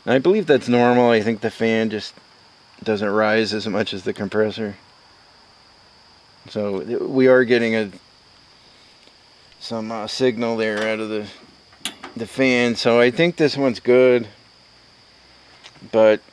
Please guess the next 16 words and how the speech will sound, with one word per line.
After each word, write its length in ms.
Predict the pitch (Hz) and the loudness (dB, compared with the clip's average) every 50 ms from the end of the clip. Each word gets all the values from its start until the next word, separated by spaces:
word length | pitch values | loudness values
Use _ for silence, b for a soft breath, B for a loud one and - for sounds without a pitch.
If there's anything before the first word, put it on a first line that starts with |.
| _ _ _ _ _ _ _ _ _ _ _ _ _ _ _ _ - - - _ _ _ _ _ _ _ _ - - _ _ _ _ _ - | _ _ _ _ _ _ _ _ _ _ _ _ _ _ _ _ -20 -20 -20 _ _ _ _ _ _ _ _ -20 -20 _ _ _ _ _ -10
uh, 300 | 127 127 120 117 117 107 | -6 -4 -4 -4 -4 -4
anyway, 420 | 104 117 131 143 135 127 123 120 | -4 -2 0 2 2 4 4 4
we're 160 | 120 123 147 139 | 2 0 0 0
gonna, 640 | 143 139 127 127 123 120 117 117 127 120 127 131 | 0 2 2 2 0 -2 -4 -10 -14 -14 -12 -8
I'm 160 | 131 135 165 180 | -6 -4 -2 0
gonna 260 | 190 202 185 165 143 | 2 2 4 4 4
install 560 | 127 - - - - 147 147 143 143 139 139 | 2 0 0 2 4 4 6 6 6 6 4
it 120 | 135 - | 4 2
now 380 | - 131 131 131 135 131 131 127 | 2 2 2 4 4 4 4 4
in 160 | 120 110 110 | 2 2 0
the 300 | 110 113 113 104 95 95 - _ _ _ _ | 0 0 0 -2 -4 -6 -10 _ _ _ _
electrical 540 | - 117 123 127 117 - - 110 - 117 104 | 0 2 2 2 2 0 -6 -8 -4 -4 -2
box, 440 | 95 107 104 95 92 90 90 - - | 0 2 2 2 2 0 -2 -6 -8
and 80 | 107 101 | -6 -4
we're 140 | 101 101 | -4 -2
gonna 240 | 101 113 104 113 98 | -2 -2 -2 -2 -4